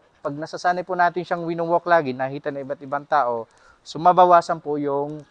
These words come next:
ano, yung, yung same nung pinakita niya kanina. At the same time, tuwing may pumapasok po na bisita, lagyan niyo po siya ng tali.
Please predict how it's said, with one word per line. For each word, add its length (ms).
ano, 400
yung, 320
yung 240
same 240
nung 160
pinakita 400
niya 160
kanina. 320
At 80
the 60
same 180
time, 320
tuwing 240
may 160
pumapasok 560
po 160
na 160
bisita, 560
lagyan 320
niyo 80
po 80
siya 160
ng 80
tali. 480